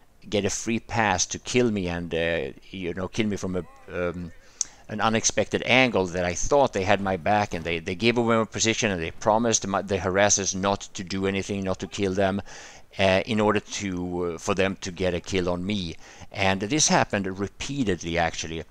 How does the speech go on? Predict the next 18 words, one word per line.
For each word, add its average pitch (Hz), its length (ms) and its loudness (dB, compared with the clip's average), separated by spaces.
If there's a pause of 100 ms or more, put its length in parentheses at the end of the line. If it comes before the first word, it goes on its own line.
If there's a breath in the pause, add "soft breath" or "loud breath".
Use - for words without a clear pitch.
(500 soft breath)
And 87 440 -2 (120)
it's 113 220 -2
really 196 320 2
hard, 131 480 4
especially 170 680 2
as 120 260 8
a 120 40 0
stre-, 156 480 -2
as 123 260 2
a 113 60 4
non-streamer 107 840 0
at 92 140 0
the 98 100 -2
time, 90 340 -2 (200 loud breath)
it - 60 -4
was 139 240 0
really 120 240 2
hard 101 240 2